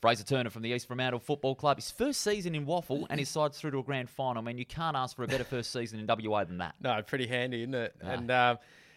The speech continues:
Speaker 2: yeah, uh, yeah, it's, it's such a good time of year. Like, it, it brings such, I mean, for, for me, it doesn't matter what level of footy you play at, grand finals are why you play, and you can hear him there, the excitement. And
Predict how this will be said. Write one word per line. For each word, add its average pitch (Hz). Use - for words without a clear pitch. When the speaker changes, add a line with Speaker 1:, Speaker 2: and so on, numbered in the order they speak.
Speaker 2:
yeah, 170
uh, -
yeah, 147
it's, 151
it's -
such 165
a 127
good 123
time 107
of 101
year. 95
Like, 101
it, 117
it 131
brings 135
such, -
I 135
mean, 131
for, 127
for -
me, 135
it 123
doesn't 160
matter 156
what 127
level 113
of 98
footy 110
you 110
play 107
at, 98
grand 123
finals 113
are 110
why 107
you 104
play, 120
and 123
you 143
can 139
hear 147
him 117
there, 113
the 110
excitement. 110
And 107